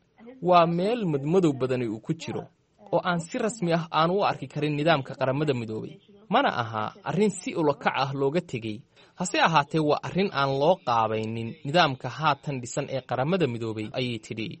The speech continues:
Sidoo kale, Guuleed Axmed Jaamac, oo ah sharciyaqaan, haatanna diyaarinaya shahaadada sare ee P H D,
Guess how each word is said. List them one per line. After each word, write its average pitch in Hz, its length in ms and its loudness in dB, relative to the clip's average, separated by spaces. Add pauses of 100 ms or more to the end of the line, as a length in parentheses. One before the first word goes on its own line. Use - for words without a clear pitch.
(100)
Sidoo 320 300 -2
kale, 196 220 4
Guuleed 147 540 2
Axmed 139 500 -4
Jaamac, 139 480 0
oo 131 240 2
ah 139 200 2
sharciyaqaan, 135 720 2 (100)
haatanna 127 600 0
diyaarinaya 143 680 0
shahaadada 143 480 0
sare 147 300 -2
ee 139 160 2
P 127 140 -8 (200)
H 147 240 -6
D, 156 400 -4